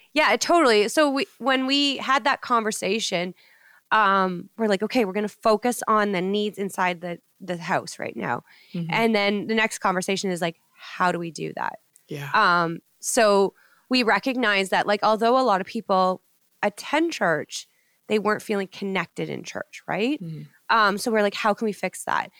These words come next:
Speaker 1: There were gaps between when somebody first start, like, first walked into our church as a brand new, um, person, never had been here before.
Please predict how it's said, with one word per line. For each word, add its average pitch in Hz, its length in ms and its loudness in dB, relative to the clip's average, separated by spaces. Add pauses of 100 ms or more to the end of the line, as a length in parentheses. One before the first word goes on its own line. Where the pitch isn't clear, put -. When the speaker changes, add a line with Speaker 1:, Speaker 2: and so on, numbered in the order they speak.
(180)
Speaker 1:
There 220 120 2
were 220 100 2
gaps 208 400 0
between 220 480 0
when 196 160 0
somebody 190 400 0 (160)
first 208 260 2
start, 202 320 0
like, 185 140 -2 (220)
first 247 340 2
walked 220 300 2
into 208 340 -4
our 190 140 2
church 180 320 -10
as 170 80 -10
a 175 80 -12 (120)
brand 196 360 -4
new, 190 420 -4 (640)
um, 175 380 2 (420)
person, 202 460 0
never 190 220 0
had 185 240 -2
been 196 160 -2
here 180 180 -2
before. 175 640 -6